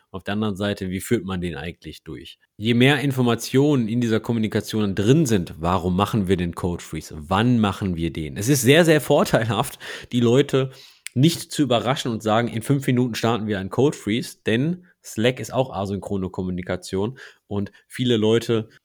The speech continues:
hoffen auf noch auf das heutige Deployment und Co. Deswegen, warum machen wir den Code Freeze? Wie lang hält dieser an? Wer ist eigentlich dafür, dafür verantwortlich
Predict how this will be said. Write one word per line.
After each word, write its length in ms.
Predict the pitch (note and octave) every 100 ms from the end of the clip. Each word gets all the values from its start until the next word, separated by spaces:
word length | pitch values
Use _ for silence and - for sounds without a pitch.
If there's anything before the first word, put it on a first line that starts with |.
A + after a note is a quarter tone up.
| -
hoffen 340 | B2+ B2+ B2+
auf 220 | G#2 G#2 G#2+
noch 220 | G2 -
auf 120 | F2+
das 160 | G2 A2
heutige 320 | A2+ G#2+ F2+
Deployment 540 | F2+ - G#2 A2 F2+
und 140 | D#2+ -
Co. 180 | G2+
Deswegen, 480 | A2 G2+ A#2 A2 A2+ _ _ _ _ _ _ -
warum 320 | G#2 A#2+ A#2+
machen 280 | A#2+ B2 G#2+
wir 120 | F#2+
den 400 | G2+ F#2+ F2+ _
Code 300 | - G2 -
Freeze? 340 | - F2+ F2 - - _
Wie 240 | F2+ F#2 B2+
lang 260 | B2+ A#2+
hält 320 | G#2+ A2 A2
dieser 300 | A2 G2 F2+
an? 380 | F2 F2+ F#2 F2+ - - _
Wer 460 | F2+ E2+ A2 C#3+ C3+
ist 160 | C3 G2
eigentlich 420 | A2 A2 A2+ -
dafür, 560 | G#2 - A2 G#2 G2 - -
dafür 300 | G#2 - G2+
verantwortlich 800 | G2+ F#2 G#2+ F#2+ G2 - F#2